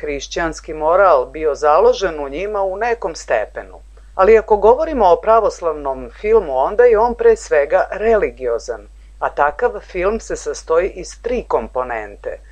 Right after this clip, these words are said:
Prva je hristocentričnost, vektor koji vodi na nebo. Heroji treba da vide i shvate smisao odigravanih situacija ne samo u svetlosti ovoga sveta, već i u večnom životu,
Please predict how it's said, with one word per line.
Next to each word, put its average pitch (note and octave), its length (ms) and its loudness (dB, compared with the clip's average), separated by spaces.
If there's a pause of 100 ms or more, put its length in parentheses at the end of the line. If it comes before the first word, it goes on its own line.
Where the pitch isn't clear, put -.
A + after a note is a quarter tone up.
(320)
Prva C4+ 320 4
je F#3 300 2
hristocentričnost, D3+ 1600 -8
vektor C3+ 640 -2
koji G#3 180 0
vodi A3 300 0
na G3 140 -2
nebo. D3 420 -2 (880)
Heroji B3+ 340 4
treba C4 300 4
da E3 100 2
vide F3 360 -2
i C3 40 -12
shvate G#3+ 640 -2
smisao F#3+ 600 -2
odigravanih D#3+ 760 0
situacija D#3 720 -2
ne B2+ 140 -6
samo B3 320 -2
u A#3 40 -2
svetlosti G3+ 600 -2
ovoga E3+ 320 0
sveta, F#3+ 440 -2
već D#3 280 -4
i G#3+ 40 -6
u G#3+ 60 -2
večnom G#3 520 0
životu, A#2+ 600 -4